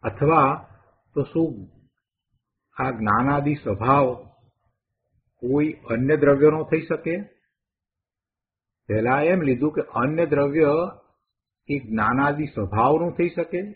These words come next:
એટલે આત્માનું થઈ શકે, તો એ ન થાય. અને પછી બીજું એમ લીધું કે આ જ્ઞાનાદિ સ્વભાવ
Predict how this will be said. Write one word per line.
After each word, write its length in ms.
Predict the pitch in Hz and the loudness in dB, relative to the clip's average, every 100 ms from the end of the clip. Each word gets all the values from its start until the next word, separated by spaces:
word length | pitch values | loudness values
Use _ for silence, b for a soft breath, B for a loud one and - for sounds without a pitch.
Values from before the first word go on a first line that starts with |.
| - | -14
એટલે 220 | 127 139 | -8 -2
આત્માનું 520 | 107 - 139 160 175 | -2 -2 -2 -2 -4
થઈ 180 | 151 170 | -4 -4
શકે, 300 | - 165 175 190 - _ _ _ _ _ _ _ | -4 -6 -6 -10 -14 _ _ _ _ _ _ _
તો 40 | 160 | -2
એ 120 | 151 143 | 0 2
ન 100 | 135 104 | 0 -4
થાય. 320 | 95 90 87 _ - | -8 -12 -12 _ -10
અને 160 | 120 | -10
પછી 360 | 110 - - 123 | -6 -8 -6 -4
બીજું 300 | 127 135 160 | -2 2 4
એમ 160 | 165 185 | 4 2
લીધું 380 | 139 131 165 165 | 0 0 -2 -2
કે 100 | 160 - | -6 -2
આ 140 | 135 156 | 0 0
જ્ઞાનાદિ 600 | 131 131 139 143 139 147 | 0 -2 0 -2 -4 -6
સ્વભાવ 460 | - 113 147 135 | -6 -2 2 2